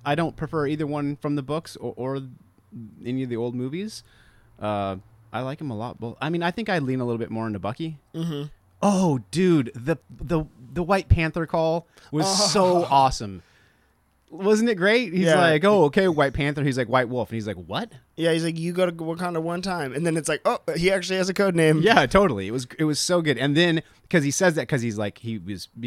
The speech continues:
Speaker 1: he's like, "Oh, look at you being all stealthy, White Panther." And then in the next beat, Falcon showed up right behind Bucky, and Bucky didn't expect him. He's like, "Ah, where'd you come from?"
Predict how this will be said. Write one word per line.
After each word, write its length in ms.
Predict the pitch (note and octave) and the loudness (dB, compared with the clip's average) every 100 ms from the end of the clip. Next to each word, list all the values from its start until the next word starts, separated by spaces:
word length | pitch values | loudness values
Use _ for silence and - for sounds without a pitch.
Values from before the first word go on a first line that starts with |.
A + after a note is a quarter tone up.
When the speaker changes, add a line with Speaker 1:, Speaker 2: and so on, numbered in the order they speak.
| - | -8
Speaker 1:
he's 180 | B2 | -6
like, 120 | B2 D#3+ | -2 0
"Oh, 80 | |
look 180 | D#3+ E3 | 2 0
at 140 | D3 F3+ | -4 -6
you 80 | |
being 160 | D#3+ D3+ | -2 0
all 120 | B2+ | 0
stealthy, 360 | A2+ F3 F3 A#2 | 0 -2 0 -2
White 280 | G#2+ A2 - _ - | -2 -2 -2 _ -6
Panther." 400 | B2 A#2 C#3+ D#3 _ _ _ | -4 -2 -4 -6 _ _ _
And 200 | - C3+ | -2 0
then 120 | C3 B2 | 2 2
in 160 | A#2 | 0
the 160 | B2 A#2+ | 0 0
next 300 | A#2 D#3+ - | 0 -2 -6
beat, 340 | G#2+ F3 B2 _ _ _ | -4 -4 -4 _ _ _
Falcon 420 | - C#3 D3 D3 | -4 -2 0 -2
showed 340 | A#2+ D3+ C3+ C3 | -2 0 0 2
up 200 | B2 - _ | 0 -2 _
right 220 | A2 C3 B2 | -2 -2 -2
behind 300 | B2+ A#2 G#2 | -2 -2 -2
Bucky, 280 | B2+ D#3 | -2 -2
and 80 | C3+ | -2
Bucky 220 | A2 A#2 | -2 -4
didn't 160 | A2 A2+ | -6 -6
expect 340 | - - A2+ | -8 -10 -10
him. 120 | D#3+ C3 | -6 -6
He's 100 | G#2+ | -6
like, 100 | - | -4
"Ah, 220 | G3 D#3 | 2 2
where'd 140 | B2 D3 | 2 -4
you 60 | |
come 180 | D3 D#3 | -4 -6
from?" 240 | A#2+ D#2+ | -6 -10